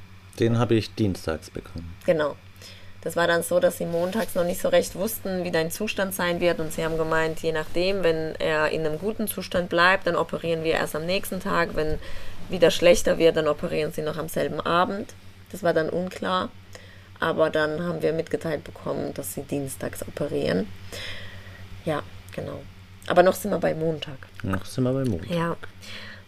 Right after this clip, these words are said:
Speaker 2: Und, ähm, ja, das war, das, das war schön, dass, also deine Mama kam ja auch noch dann dazu. Und das war schön, ähm, dass du dann ja aber auch so fit warst und so ansprechbar. Und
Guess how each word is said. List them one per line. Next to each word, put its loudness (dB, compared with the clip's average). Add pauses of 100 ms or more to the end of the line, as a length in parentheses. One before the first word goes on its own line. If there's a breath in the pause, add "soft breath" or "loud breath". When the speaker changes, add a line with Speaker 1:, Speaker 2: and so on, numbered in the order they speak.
Speaker 2:
Und, 6
ähm, 2 (880 loud breath)
ja, 10
das 6
war, 8
das, -4 (140)
das -6
war 8
schön, 0
dass, 2 (420 loud breath)
also 0
deine 4
Mama 4
kam -2
ja 2
auch 0
noch 0
dann 0
dazu. 0 (600 loud breath)
Und 2
das 0
war 0
schön, 2
ähm, -2 (440)
dass -14
du -8
dann 4
ja 4
aber 4
auch 2
so -4
fit -2
warst 0
und -4
so -2
ansprechbar. -4 (600 loud breath)
Und -2